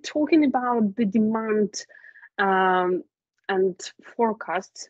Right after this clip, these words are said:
uh, per se, we are actually thinking about extrapolating past sales using different statistical methods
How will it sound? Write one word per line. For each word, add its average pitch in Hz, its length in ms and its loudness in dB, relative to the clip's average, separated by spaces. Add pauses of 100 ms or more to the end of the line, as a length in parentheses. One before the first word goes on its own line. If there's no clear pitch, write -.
(140)
uh, 165 260 -4
per 208 140 -6
se, 202 460 -2 (560)
we 247 180 6
are 247 60 6
actually 302 480 2 (100)
thinking 262 340 0
about 214 360 -2
extrapolating 196 880 -2
past - 500 -12
sales 170 680 -4
using 175 680 2 (100)
different 185 420 0
statistical - 680 -2
methods 180 880 0